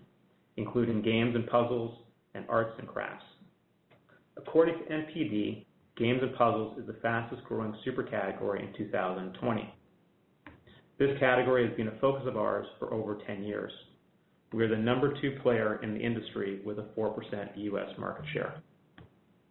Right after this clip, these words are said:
In addition to games and puzzles, the activities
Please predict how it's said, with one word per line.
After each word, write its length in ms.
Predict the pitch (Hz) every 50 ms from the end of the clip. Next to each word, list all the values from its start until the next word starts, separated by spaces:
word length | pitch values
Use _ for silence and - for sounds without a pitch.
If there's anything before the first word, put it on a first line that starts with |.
| _ _ _ _ _ _ _ _ - - - - _ _
In 80 | - 131
addition 360 | 131 120 170 175 180 196 175
to 60 | 151
games 280 | 135 143 139 143 143 135
and 120 | 143 135
puzzles, 440 | - 127 120 110 110 107 107 113 107 - - - - -
the 60 | 117
activities 480 | 113 107 - - - 135 135 135 123